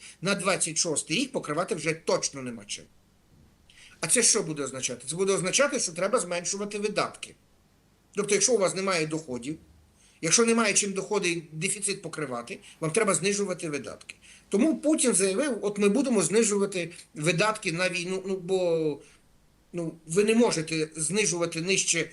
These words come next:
граничної межі соціальні видатки, у вас просто помре населення. Або буде соціальний вибух. Тому от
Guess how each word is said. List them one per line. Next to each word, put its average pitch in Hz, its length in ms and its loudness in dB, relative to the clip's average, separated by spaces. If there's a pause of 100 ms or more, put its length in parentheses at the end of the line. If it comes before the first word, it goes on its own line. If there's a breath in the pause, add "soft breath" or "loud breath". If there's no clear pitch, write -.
(180 loud breath)
граничної 165 680 2
межі 165 640 0
соціальні 185 520 2
видатки, 165 300 -2
у 151 40 -4
вас 147 80 -4
просто 127 260 -10
помре 175 340 -2
населення. 110 540 -8 (520)
Або 170 180 4
буде 185 280 2 (140)
соціальний 180 580 4
вибух. 120 300 -12 (600 soft breath)
Тому 262 400 -2
от 240 280 0